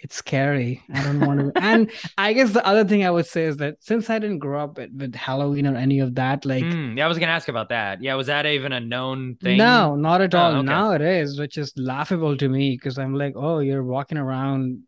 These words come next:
Speaker 1: in costumes in, like, the heat?
Speaker 2: <laughs>
Speaker 1: Why? This is
Speaker 2: Yeah.
Speaker 1: ridiculous." Um, it's like a commercial holiday, basically.
Speaker 2: Mm-hmm,
Speaker 1: Um,
Speaker 2: mm-hmm.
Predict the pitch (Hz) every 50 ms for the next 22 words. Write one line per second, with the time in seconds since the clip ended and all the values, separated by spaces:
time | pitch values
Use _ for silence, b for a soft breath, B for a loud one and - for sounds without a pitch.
0 | _ - 127 127 131 123 - 120 117 131 131 - - - 147 151 156 156 139 131
1 | 139 139 135 135 127 123 120 123 110 - - - 117 113 117 139 196 214 - _
2 | - - - - - _ _ - - - 190 190 - - 143 127 127 135 139 147
3 | 160 165 165 139 120 117 117 110 95 117 131 127 - - 143 131 131 127 123 113
4 | 113 147 - - 143 123 120 120 123 123 - - - - - 135 131 123 123 120
5 | 117 117 120 117 117 B B B B B B B B _ - - - - 190 175
6 | 160 - - 156 147 147 147 139 - - 131 120 113 117 123 120 117 110 113 107
7 | 104 110 113 113 - - 117 185 - 214 190 180 180 160 165 175 170 170 170 127
8 | 123 120 117 117 113 107 - 151